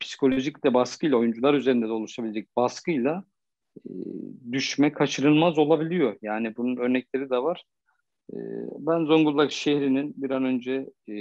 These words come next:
ileri gelenlerin tabii, e, takıma sahip çıkarak gerek tesis, gerek takımın ekonomik yapısı bir an önce hamle yapılarak,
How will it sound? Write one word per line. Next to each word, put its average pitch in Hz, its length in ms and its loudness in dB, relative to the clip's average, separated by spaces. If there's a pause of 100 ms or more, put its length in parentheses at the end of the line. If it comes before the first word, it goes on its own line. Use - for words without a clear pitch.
(160)
ileri 135 440 4
gelenlerin 98 680 0 (280)
tabii, 92 260 -6 (640)
e, - 140 -10
takıma 131 400 2
sahip 120 360 0
çıkarak 110 400 -6 (720)
gerek 131 380 4
tesis, 117 580 -2 (460)
gerek 123 320 4
takımın 120 460 -2
ekonomik 120 520 -2
yapısı 131 500 -6 (500)
bir 117 80 0
an 107 160 0
önce 107 380 2
hamle 123 440 2
yapılarak, 120 580 0